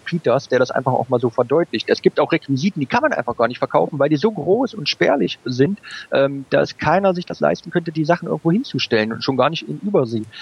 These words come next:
Die Geschichte, die will ich kurz erzählen. Es geht um die große Untertassensektion der Enterprise D, die für die, ähm, Lande- oder Crash-Sequenz, sag ich mal, für Generations,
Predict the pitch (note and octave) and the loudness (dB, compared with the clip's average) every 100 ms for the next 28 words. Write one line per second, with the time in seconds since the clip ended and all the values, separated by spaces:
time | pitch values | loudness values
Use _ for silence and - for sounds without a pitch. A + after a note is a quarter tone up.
0 | - - - D#3+ D#3 - G3 F#3 D#3+ E3 | -18 -20 -10 -4 -2 -2 0 0 2 0
1 | D#3+ E3 - - E3 G3+ - - - - | 0 0 0 2 2 0 -4 -10 -6 -4
2 | - F3+ - D3 D3 C#3+ C#3+ C#3 C3 B2+ | 2 0 2 0 0 -2 0 0 2 2
3 | D#3+ E3+ D#3+ - - E3+ C3 A2 A#2+ A2 | 0 2 0 0 0 2 2 2 0 0
4 | - A#2+ C#3+ C3 A2 C#3 C#3+ - A#2+ A2+ | 2 2 2 0 0 0 -2 2 0 0
5 | - B2 E3 E3+ C#3+ C#3 D3 D3+ D3+ - | 0 0 2 -2 -4 -6 -4 -4 -6 -4
6 | C#3+ C#3+ C#3 B2 C3+ C3 B2+ B2+ - B2 | 0 2 2 0 -2 0 2 2 2 2
7 | A#2+ A#2+ A#2 A2+ A2+ G#2 - G#2 A2+ A2+ | 0 -6 -6 -6 -6 -8 -8 0 0 0
8 | E3+ F3 E3+ - A2+ - C3+ F#3 - - | 0 0 2 2 0 0 0 0 -2 -8
9 | - - - A#2 A#2+ A#2+ A#2+ - B2 B2+ | -12 -8 -2 -2 0 -2 -2 -4 -2 0
10 | - B2+ B2+ D#3 - A2+ - | 2 2 2 0 -2 -8 -6